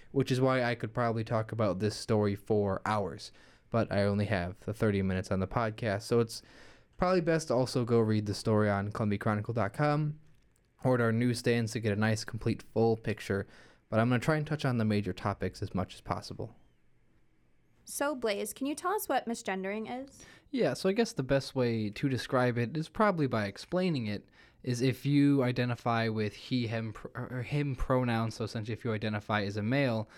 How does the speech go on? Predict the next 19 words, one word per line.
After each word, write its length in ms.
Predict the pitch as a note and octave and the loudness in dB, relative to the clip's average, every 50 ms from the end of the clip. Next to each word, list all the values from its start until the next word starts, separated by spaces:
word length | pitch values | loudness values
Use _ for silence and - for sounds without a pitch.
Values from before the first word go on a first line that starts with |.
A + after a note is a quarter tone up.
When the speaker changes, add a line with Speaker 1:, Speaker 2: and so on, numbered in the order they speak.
| - - - - - | -20 -20 -16 -8 -4
Speaker 1:
and 160 | A#2 A2+ G#2 | -4 -4 -2
someone 320 | - C3+ B2+ C3 B2+ A#2+ | -2 0 0 0 0 0
uses 340 | A#2+ A#2 A2+ G#2+ G#2+ G2+ F#2+ | 0 0 -2 -2 -4 -4 -4
she, 260 | - - - A#2+ A2 | -6 -6 -4 -2 -2
her 300 | G#2 G2+ G2+ C3 C3+ D3 | -2 -2 -2 -2 -2 -2
pronouns 640 | C#3 - - D#3 D#3 D#3+ D#3 D3+ D3+ D#3 D#3+ D#3+ D3+ | -4 -4 -4 -2 -2 0 0 0 0 0 -2 -2 -2
or 120 | A2+ A2+ | -4 -4
they, 200 | G#2+ G#2+ A2 G#2+ | -2 0 0 0
them 380 | G#2+ G#2+ A2+ B2+ C#3+ D#3 E3 D3+ | 0 0 2 2 2 2 0 -2
pronouns, 640 | - - C3 A2+ G#2+ G#2 G2+ G2 G2+ G2+ F#2 F#2 - - - - - - - _ - | -2 -2 -2 -2 0 0 0 0 0 -2 -4 -6 -8 -14 -20 -20 -20 -20 -16 _ -2
that 260 | A#2 A#2+ B2 A#2 - | 0 2 2 0 0
is 280 | - A#2 A#2 A2+ G#2+ A2 | -2 -2 -2 -2 -2 -2
what 240 | A2+ A2 A2 F#2+ - | -2 -2 -2 -2 -2
misgendering 800 | G#2 G2+ - - - A2+ G#2 G#2+ G2+ G#2 G2 F#2+ G2 G2 F#2+ - | -4 -6 -6 -6 -4 -2 -2 -2 -2 -2 -2 -4 -4 -6 -6 -4
is. 420 | - A#2+ A2+ G2+ F#2 F2 - - - | -2 0 0 0 -2 -6 -10 -14 -14
It's 100 | - - | -10 -8
essentially 380 | A#2 A#2+ B2 A#2+ - - A#2+ A2 | -4 -4 -4 -4 -2 -4 -4 -2
not 320 | G#2+ A2+ A#2+ A#2+ - A2+ | 0 0 0 0 0 -2
recognizing 880 | A#2 A#2 A2+ - B2 A2 A#2 A2+ G#2+ G#2 G#2 G#2 G#2+ G#2+ G#2 G2+ G2 G2 | -2 -2 -2 -2 -4 -4 -2 -2 0 0 -2 -2 0 0 0 0 -2 -4